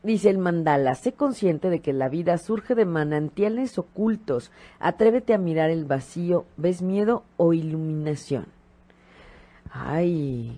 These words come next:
¿qué es lo que quieres ver? ¿Qué quieres crear? ¿Qué quieres ver?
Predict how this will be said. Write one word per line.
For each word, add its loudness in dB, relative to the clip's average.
¿qué 4
es 6
lo 4
que -2
quieres 2
ver? -2
¿Qué -4
quieres 2
crear? -2
¿Qué -4
quieres -2
ver? -12